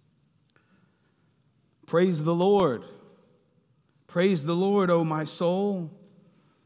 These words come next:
I will praise the Lord as long as I live.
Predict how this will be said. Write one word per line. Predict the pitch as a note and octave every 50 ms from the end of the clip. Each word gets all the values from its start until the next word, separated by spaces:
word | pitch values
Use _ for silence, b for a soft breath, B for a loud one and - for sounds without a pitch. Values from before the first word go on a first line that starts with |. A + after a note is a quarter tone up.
| _ _ - -
I | - E3 G3
will | G3+ G3+ F3+
praise | G3 - - G3 G3+ G3 G3+ G3 E3 C3+ C#3
the | D#3+ D#3+
Lord | D#3+ D#3 E3+ F3 F3+ E3+ D3+ C#3+ C#3 C#3+ C#3+ D3
as | - C3 C#3 B2 B2
long | C3 C#3 D3+ D#3+ D#3+ D3+ C3+ B2 A#2 B2 C3
as | A#2+ B2 C3+ C3 A#2+
I | C3+ C3 C3
live. | C#3 D3 D#3 D3+ C3+ B2 G2+ -